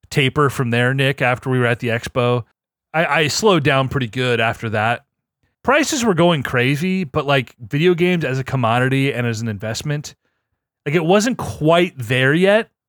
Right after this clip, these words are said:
So you still had this sort of, this underground community of, like, collectors collecting for the love of it. And now, as I talked about a few weeks ago, it's been infiltrated by resellers, and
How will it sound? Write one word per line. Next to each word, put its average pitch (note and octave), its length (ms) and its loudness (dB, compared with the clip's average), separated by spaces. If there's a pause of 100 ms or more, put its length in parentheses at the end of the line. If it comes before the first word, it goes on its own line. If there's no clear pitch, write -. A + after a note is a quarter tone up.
(140)
So - 140 0
you B3 160 4
still B3+ 320 0
had F#3+ 360 2
this E3 160 0
sort E3 240 2
of, C#3+ 320 0 (400)
this D3+ 200 -2
underground D3+ 500 0
community B2+ 500 -2
of, G#2 140 -4
like, G#2 440 -6 (800)
collectors C3 1000 0 (340)
collecting C3 360 -2
for B2 120 -8
the A2+ 80 -6
love A#2 200 0
of A2+ 140 -2
it. A2 240 -2 (260)
And D#3 140 0
now, F3+ 400 4
as D#3+ 420 2
I D#3 60 2
talked F3+ 220 0
about D#3 120 0
a C3 40 0
few D#3+ 180 -4
weeks F3+ 160 -4
ago, C3 100 0
it's C3 100 -2
been C#3 160 -6
infiltrated D3+ 640 -2
by A2+ 100 -2
resellers, G#2+ 800 -4
and A2+ 380 -6